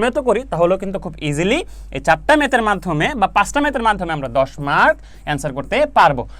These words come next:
তাহলে আমাদের মোট হয়ে গেল দশ যোগ দশ। দেখো সম্ভাবনা থেকে দশ, ত্রিকোণমিতি থেকে দশ হয়ে গেল মোট বিশ। এবার চলো পরবর্তীতে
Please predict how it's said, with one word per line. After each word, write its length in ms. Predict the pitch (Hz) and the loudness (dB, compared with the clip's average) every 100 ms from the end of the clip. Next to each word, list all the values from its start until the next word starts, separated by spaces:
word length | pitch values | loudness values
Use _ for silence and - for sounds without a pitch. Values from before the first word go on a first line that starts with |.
| - | -6
তাহলে 180 | 160 170 | 0 0
আমাদের 180 | 170 165 170 | 0 -2 -2
মোট 120 | 180 - | -4 -4
হয়ে 140 | 185 190 | -4 -2
গেল 100 | 226 320 330 - - 117 151 | 0 0 -2 -14 -14 2 6
দশ 180 | 233 254 - 170 | 6 4 -8 -4
যোগ 160 | 156 - - 131 113 | -4 -4 -12 -12 4
দশ। 140 | 190 151 - - - 156 | 4 4 -4 -16 -10 2
দেখো 180 | 185 175 - - - | 2 2 -2 -10 -2
সম্ভাবনা 340 | 185 180 185 185 | 2 2 2 -2
থেকে 140 | 185 180 | -6 2
দশ, 100 | 269 254 | 2 2
ত্রিকোণমিতি 360 | - 185 175 165 156 | -6 -6 -6 -4 -6
থেকে 120 | 151 123 | -6 -2
দশ 120 | 139 - | -4 -4
হয়ে 160 | 139 135 | -6 -6
গেল 100 | 123 143 160 | -4 -4 -4
মোট 120 | 262 - - - | -4 -8 -16 -4
বিশ। 180 | 185 156 - - | -2 -2 -4 2
এবার 140 | 226 247 | 6 6
চলো 140 | 196 160 | 6 2
পরবর্তীতে 380 | 170 160 151 214 | 2 0 -2 -6